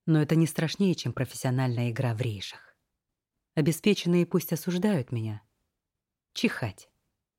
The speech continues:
Никто из этих картонных аристократов,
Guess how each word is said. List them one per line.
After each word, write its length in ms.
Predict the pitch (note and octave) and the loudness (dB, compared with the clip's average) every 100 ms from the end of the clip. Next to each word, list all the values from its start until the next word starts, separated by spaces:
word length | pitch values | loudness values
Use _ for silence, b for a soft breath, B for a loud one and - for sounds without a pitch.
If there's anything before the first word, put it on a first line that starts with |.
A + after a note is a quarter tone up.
| - | 2
Никто 360 | F3+ F3 - | 2 2 4
из 180 | F3 C#3 | 4 4
этих 220 | C#3 C3 | -2 -6
картонных 600 | - - - D3+ C3 B2 | -2 -4 0 0 0 0
аристократов, 800 | C3+ C3 - C#3 E3+ D#3 - - | -2 -4 -4 -2 -2 -2 -4 -14